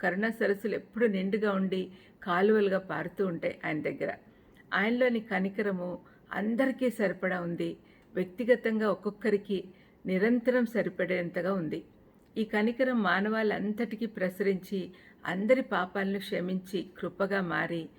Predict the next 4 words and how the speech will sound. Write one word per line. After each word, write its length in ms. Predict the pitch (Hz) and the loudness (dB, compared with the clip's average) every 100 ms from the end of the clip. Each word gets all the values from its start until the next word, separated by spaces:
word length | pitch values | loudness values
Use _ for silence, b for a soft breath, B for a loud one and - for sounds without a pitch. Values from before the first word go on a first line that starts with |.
| B B 185 | B B -2
విమోచననిస్తుంది. 1080 | 175 190 208 208 170 165 - - 151 143 - - - - - - - | 0 0 0 -2 -2 -4 -8 -8 -8 -8 -12 -20 -20 -20 -20 -20 4
దేవుని 360 | 202 226 247 | 6 8 6
ప్రేమ 460 | 247 190 196 208 226 | 0 2 2 4 2
కనికరానికి, 1000 | 220 190 185 190 190 190 185 - 190 185 | 0 -2 -2 -2 -2 -2 -4 -4 -4 -6